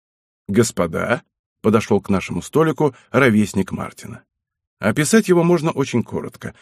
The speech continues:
Благообразный седой старичок. Да, деловой костюм у него дорогой, несомненно, но помят ровно настолько, чтобы не выбиваться из образа и не быть похожим на неряху.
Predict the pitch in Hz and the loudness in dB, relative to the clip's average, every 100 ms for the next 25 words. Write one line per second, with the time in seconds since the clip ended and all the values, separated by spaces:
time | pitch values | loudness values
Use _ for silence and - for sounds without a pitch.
0 | _ - 120 113 107 98 120 151 170 - | _ 2 4 6 4 4 2 0 -4 -4
1 | 101 95 101 - - - - - - _ | -2 0 -2 -4 -10 -10 -12 -16 -18 _
2 | _ _ _ _ 87 101 135 160 113 95 | _ _ _ _ 0 2 4 2 2 2
3 | 95 92 95 - 95 92 92 95 92 98 | 2 0 -4 -2 -2 0 0 0 0 0
4 | 90 127 156 - - _ 101 92 87 87 | 2 2 2 -4 -20 _ -4 -2 -4 -2
5 | 101 139 156 - _ _ 131 185 - 143 | 0 2 0 -4 _ _ 2 2 0 -2
6 | 156 143 135 120 98 98 92 - 165 160 | -2 -2 0 0 0 0 0 -2 0 0
7 | 127 - _ 180 156 113 135 139 123 117 | 0 -4 _ 0 0 2 2 4 4 2
8 | 151 - 135 - 123 98 92 - - 80 | 0 -2 -6 -4 -4 -2 -4 -6 -12 -14
9 | - _ _ - 151 107 - - 120 104 | -16 _ _ 0 4 4 2 -4 -4 -4
10 | 107 135 - 117 107 101 - - - | -4 -8 -2 2 4 2 -2 -14 -20